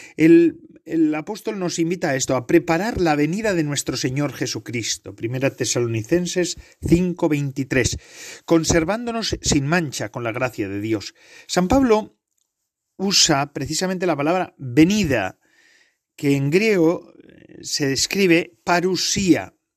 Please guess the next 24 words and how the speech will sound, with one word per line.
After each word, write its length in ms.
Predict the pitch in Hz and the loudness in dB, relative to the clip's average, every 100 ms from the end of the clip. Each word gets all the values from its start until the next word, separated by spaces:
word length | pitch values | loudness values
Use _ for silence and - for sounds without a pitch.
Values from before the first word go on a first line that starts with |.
| _ _ _ | _ _ _
y 160 | 131 143 | -2 0
en 140 | 143 | 2
latín 560 | 135 127 185 233 240 - _ _ | 0 -2 -2 -2 -6 -14 _ _
adventus, 840 | 143 143 156 151 143 120 107 95 - _ | -2 0 2 4 2 -2 -8 -10 -14 _
de 80 | 131 | -6
donde 260 | 131 139 131 | -4 -2 -2
viene 320 | 156 190 208 - | -2 -2 -6 -10
el 180 | 127 127 | -6 -4
término 460 | 139 151 165 175 185 | -2 0 0 -2 -2
también 420 | 120 120 151 - - | -2 0 0 -4 -8
adviento. 760 | - 113 127 113 101 - - _ _ _ - - - - - _ _ _ _ _ _ _ _ _ - | -4 2 2 2 -4 -12 -20 _ _ _ -20 -20 -20 -20 -20 _ _ _ _ _ _ _ _ _ 0
¿Qué 140 | 240 | 2
significa 500 | 254 226 170 175 156 | 4 2 0 0 0
esta 300 | 127 - 127 | -2 -4 -2
palabra? 480 | 123 120 104 104 101 _ _ _ _ _ | 0 0 -2 -8 -18 _ _ _ _ _
Pues 540 | 139 131 - - - _ _ _ - | -2 0 -2 -4 -8 _ _ _ 0
la 220 | 147 - | 2 4
palabra 360 | 160 226 240 | 2 2 0
parusía 920 | - 175 170 156 - 233 208 143 139 175 | 2 6 6 4 0 -4 -4 -4 -6 -10
se 240 | - 143 | -8 -8
puede 240 | 180 196 | -6 -8
traducir 520 | 180 165 139 - 185 175 | -4 -2 -2 0 -2 0
por 280 | 131 - | -2 -2
presencia, 920 | - 151 - - 170 156 - 113 127 | -4 0 2 4 2 0 -4 -4 -4